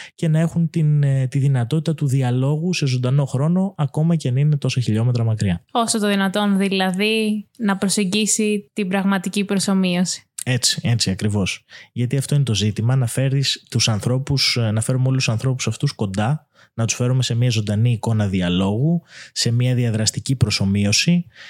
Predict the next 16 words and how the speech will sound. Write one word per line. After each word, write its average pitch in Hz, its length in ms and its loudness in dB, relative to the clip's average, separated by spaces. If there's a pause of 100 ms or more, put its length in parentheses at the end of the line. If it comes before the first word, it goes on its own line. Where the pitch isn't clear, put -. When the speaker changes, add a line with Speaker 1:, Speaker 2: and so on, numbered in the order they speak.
(280)
Speaker 1:
και, 151 380 -2
ε, 117 360 0
να 120 140 2
μην 160 160 4
χαθεί 151 320 0
αυτό 123 180 -4
το 98 100 -2
στοιχείο, 87 460 -2
γιατί 113 280 0
το 143 120 0
διαδραστικό 120 760 -2
είναι 147 180 2
και 143 160 -2
το 127 140 -2
μεγαλύτερο 123 640 0
κέρδος. 87 500 -4